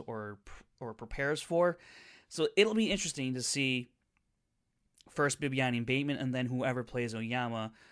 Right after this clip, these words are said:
um, a-, and how they line up. But,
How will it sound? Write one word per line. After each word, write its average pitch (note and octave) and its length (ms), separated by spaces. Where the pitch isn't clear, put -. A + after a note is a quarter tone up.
um, G#2 720
a-, B2+ 200
and A2+ 220
how A#2+ 200
they B2 140
line G#2+ 220
up. G2+ 160
But, A2+ 300